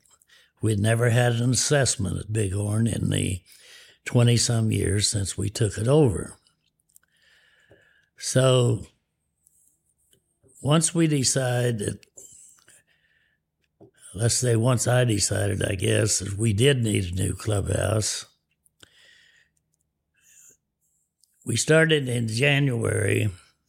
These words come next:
of nineteen or two thousand seventeen, we hired an architectural firm,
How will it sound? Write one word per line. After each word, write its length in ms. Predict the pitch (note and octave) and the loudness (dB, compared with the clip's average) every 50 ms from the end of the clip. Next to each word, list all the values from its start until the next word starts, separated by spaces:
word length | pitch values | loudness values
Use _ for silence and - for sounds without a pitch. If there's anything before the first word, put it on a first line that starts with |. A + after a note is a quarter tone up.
| _ _ _ _ _ _ _ _ _ _ _ _ _ _ _ _ _ - | _ _ _ _ _ _ _ _ _ _ _ _ _ _ _ _ _ -8
of 340 | F2+ G2+ G#2 F#2 F#2+ F#2 E2+ - _ - - | -4 -4 -4 -4 -4 -8 -10 -14 _ -20 -16
nineteen 1080 | - A2 A#2+ B2+ C3 A#2+ - - - - B2 B2 A#2+ A#2 A#2 A#2 A2+ G#2+ G#2 G2 G2 G2+ - - _ _ _ _ _ _ _ _ _ _ _ _ _ _ _ _ _ _ _ _ _ _ _ _ _ - | -6 -2 0 0 0 0 -2 -8 -6 -4 -2 0 2 2 2 2 0 -2 -2 -4 -4 -6 -8 -12 _ _ _ _ _ _ _ _ _ _ _ _ _ _ _ _ _ _ _ _ _ _ _ _ _ -14
or 180 | F#2+ F2+ F2 F2 | -8 -8 -8 -6
two 240 | - - D#3 D3 | 0 2 2 2
thousand 960 | A#2+ - C#3 B2+ A#2+ B2 B2 A#2 G#2 A2 A2 G#2 G2 F#2 - - - - - - _ _ _ _ _ _ _ _ _ _ _ | 4 2 0 0 2 2 2 2 0 -2 -2 -2 -2 -4 -4 -6 -8 -12 -18 -20 _ _ _ _ _ _ _ _ _ _ _
seventeen, 1000 | - - - C3 B2+ A#2+ A2+ A2+ A2 G#2+ - C3 A#2 F#2+ F#2 - - F#2 F#2+ F2 - - _ _ _ _ _ _ _ _ _ _ _ _ _ _ _ _ _ _ _ _ _ _ _ _ _ _ _ _ _ _ _ _ _ _ _ _ _ _ _ _ _ _ _ _ _ _ _ _ - | -10 -4 -2 0 0 2 0 0 -2 -2 0 0 0 0 0 -2 -2 -4 -6 -8 -10 -14 _ _ _ _ _ _ _ _ _ _ _ _ _ _ _ _ _ _ _ _ _ _ _ _ _ _ _ _ _ _ _ _ _ _ _ _ _ _ _ _ _ _ _ _ _ _ _ _ -6
we 160 | A2 G#2+ A2 | -2 -2 0
hired 400 | G#2 B2+ B2+ C3 C3+ C#3 C#3 C3 | 2 2 2 4 4 2 2 0
an 160 | A#2 A#2 A2+ | 0 -2 0
architectural 840 | A#2+ A#2+ B2+ B2+ B2 - B2+ - - C3 B2 A#2 - - - G#2+ G2 | 0 2 2 0 0 -4 -8 -6 -2 -2 -2 -2 -2 -2 -4 -4 -4
firm, 720 | - - G#2+ G2+ G2+ G2+ G2+ G#2 G#2+ G#2 G#2+ G#2+ G#2+ G2 | -4 -4 -4 -2 0 0 0 0 0 0 0 0 -2 -4